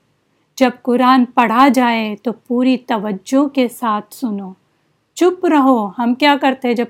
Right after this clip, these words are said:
قرآن چل رہا ہوتا ہے، یا تو لیکچرز چل رہے ہوتے ہیں، یا تو ہم قرآن سن رہے ہوتے ہیں،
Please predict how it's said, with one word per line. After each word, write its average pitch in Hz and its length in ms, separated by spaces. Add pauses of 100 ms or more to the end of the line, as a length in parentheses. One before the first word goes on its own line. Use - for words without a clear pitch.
قرآن 262 460
چل 277 260
رہا 285 240
ہوتا 254 340
ہے، 277 120
یا 247 180 (100)
تو 262 140 (180)
لیکچرز 233 720
چل 262 200
رہے 240 180
ہوتے 233 380
ہیں، 262 80 (920)
یا 240 280
تو 269 220
ہم 254 100 (100)
قرآن 254 320
سن 269 300
رہے 269 260
ہوتے 233 360
ہیں، 254 240